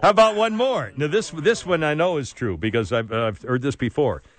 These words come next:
If we could take a timeline of the history of Earth, from the time that Earth was formed,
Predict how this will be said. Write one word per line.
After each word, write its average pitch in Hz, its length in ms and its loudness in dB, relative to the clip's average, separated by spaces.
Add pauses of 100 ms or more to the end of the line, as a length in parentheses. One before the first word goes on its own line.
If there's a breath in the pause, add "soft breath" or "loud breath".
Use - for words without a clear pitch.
(340 soft breath)
If 151 280 0
we 160 140 -2
could 143 180 -2
take 240 300 0
a 156 120 -6
timeline 135 880 -2
of 123 300 0
the 120 80 -4
history 185 340 -2
of 139 120 -4
Earth, - 380 -6 (260)
from 117 160 -4
the 113 60 -2
time 170 300 -2
that 147 100 -8 (180)
Earth 151 280 -2
was 127 160 -6
formed, 110 800 -2